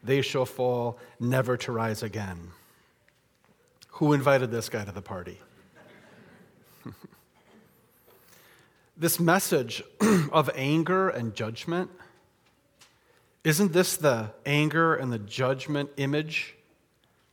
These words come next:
that many American churches today try to convince us does not exist? And yet there it is.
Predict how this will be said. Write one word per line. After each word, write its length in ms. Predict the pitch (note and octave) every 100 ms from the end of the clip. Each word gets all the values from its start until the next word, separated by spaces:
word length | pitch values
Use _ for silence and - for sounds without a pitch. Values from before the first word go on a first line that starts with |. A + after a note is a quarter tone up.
| _
that 160 | - B2
many 320 | B2+ C3+ D3
American 400 | C3+ B2+ C3 C#3
churches 420 | B2 B2+ B2 C3
today 500 | - B2+ B2+ C3+ C#3+ - - _ _ _ _ _ -
try 160 | C#3
to 80 | B2+
convince 560 | - A#2+ G#2 A#2+ B2 C#3
us 300 | C3+ C3 -
does 200 | A#2 A2
not 160 | A#2+
exist? 480 | G#2 G#2 A#2+ - - _ _ _ _ _ _ _ _ _ _ _ _ _ _ _
And 140 | B2 A2+
yet 180 | A#2+ A#2+
there 160 | A#2+
it 100 | A2
is. 420 | A2 C3 D3 -